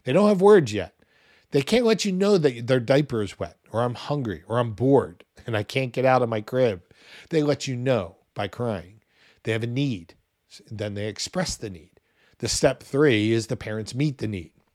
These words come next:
They pull you out of the crib. They change your diaper. They feed you. They soothe you. Whatever. The parent meets the need. The result of the parent meeting the need is number four, the, four,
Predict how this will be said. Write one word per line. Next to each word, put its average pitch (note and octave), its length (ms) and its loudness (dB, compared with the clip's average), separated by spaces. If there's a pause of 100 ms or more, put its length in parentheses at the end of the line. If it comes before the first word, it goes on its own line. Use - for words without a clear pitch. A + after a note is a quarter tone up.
(320)
They A#2+ 140 0
pull D#3 240 4
you D#3 160 6
out G#3+ 160 6
of D#3 100 4
the A#2 80 -2
crib. F2 240 -10
They G#2 140 -8
change A2+ 280 -4
your G#2 100 -2
diaper. F#2+ 260 -2
They G2+ 120 -2
feed F#2+ 300 -6
you. F#2+ 100 -6
They A2 140 -2
soothe G2 320 -6
you. F#2+ 220 -4 (320)
Whatever. G#3+ 480 0 (640)
The C#3+ 80 -6
parent D3+ 380 0
meets B2+ 280 -6
the B2 120 -8
need. A#2+ 260 -2
The A2+ 80 -6
result A#2+ 340 0
of D#3 120 0
the E3+ 80 -2
parent A2 500 -6
meeting A2+ 400 -6
the A#2 100 -6
need G2+ 240 -4
is G#2 160 -8
number F#2+ 220 -12
four, D3 320 -2
the, A#2+ 160 -4
four, A2+ 480 -8